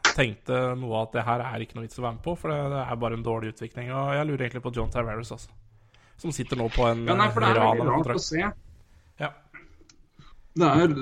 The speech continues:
Speaker 2: veldig rart å tenke på hvor Islanders var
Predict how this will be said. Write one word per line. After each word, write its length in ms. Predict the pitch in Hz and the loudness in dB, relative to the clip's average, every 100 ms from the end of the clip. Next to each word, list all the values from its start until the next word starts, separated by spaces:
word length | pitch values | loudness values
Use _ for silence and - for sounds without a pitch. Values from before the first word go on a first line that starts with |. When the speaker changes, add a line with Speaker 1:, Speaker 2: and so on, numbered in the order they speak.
| 139 | 6
Speaker 2:
veldig 240 | 151 147 135 | 8 8 6
rart 240 | 123 135 | 4 2
å 60 | 151 | 4
tenke 260 | 143 104 | 4 2
på 200 | - 131 147 143 | 0 6 8 8
hvor 240 | 127 135 113 | 8 6 6
Islanders 480 | 117 120 120 135 120 | 4 0 2 0 2
var 440 | 107 117 135 | 2 4 4